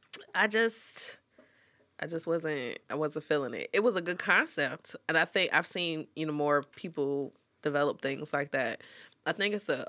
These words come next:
overall, it's a decent concept, but ask me what I,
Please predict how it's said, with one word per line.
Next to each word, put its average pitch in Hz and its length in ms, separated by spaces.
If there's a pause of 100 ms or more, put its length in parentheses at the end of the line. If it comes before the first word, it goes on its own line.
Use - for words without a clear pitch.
overall, 156 680
it's - 180
a 151 60
decent 147 500
concept, 160 640 (340)
but 143 300 (220)
ask 180 200
me 180 100
what 160 120
I, 143 140